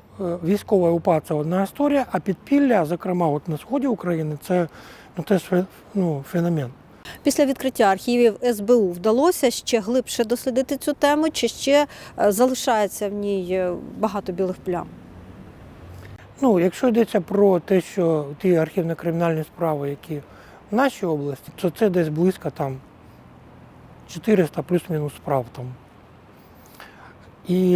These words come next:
Speaker 1: е, ну, в принципі, досліджена невелика лише частина.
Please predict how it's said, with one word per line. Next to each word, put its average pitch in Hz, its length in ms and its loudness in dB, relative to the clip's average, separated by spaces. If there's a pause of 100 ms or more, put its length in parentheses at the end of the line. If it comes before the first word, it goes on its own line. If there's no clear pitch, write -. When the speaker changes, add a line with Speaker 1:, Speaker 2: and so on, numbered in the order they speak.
(140)
Speaker 1:
е, 160 460 2 (180)
ну, 214 120 6
в 160 40 0
принципі, 262 440 0
досліджена 208 560 4
невелика 185 600 4 (200)
лише 143 340 -6
частина. 135 440 -14